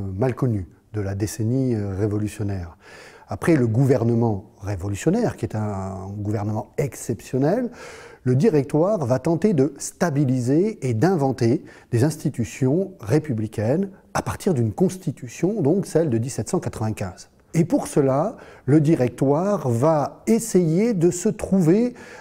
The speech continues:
dans une sorte de position médiane, absolument contre les royalistes, absolument contre les jacobins de la veille, en inventant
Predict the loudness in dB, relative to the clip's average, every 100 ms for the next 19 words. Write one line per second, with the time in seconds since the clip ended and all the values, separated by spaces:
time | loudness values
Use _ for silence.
0 | 0 2 4 2 2 0 2 2 4 4
1 | 2 2 2 4 4 2 0 -8 -18 _
2 | _ _ _ _ _ -2 4 4 6 4
3 | 4 2 2 -2 -12 -20 _ _ _ _
4 | _ -6 -6 -2 -2 -2 -4 -16 -20 _
5 | _ _ _ -2 2 4 4 2 2 2
6 | 2 -4 -10 -20 -20 _ _ 0 2 2
7 | 2 2 2 2 2 0 -4 -10 _ _
8 | _ _ -20 -20 _ 2 4 4 2 0
9 | 0 0 -2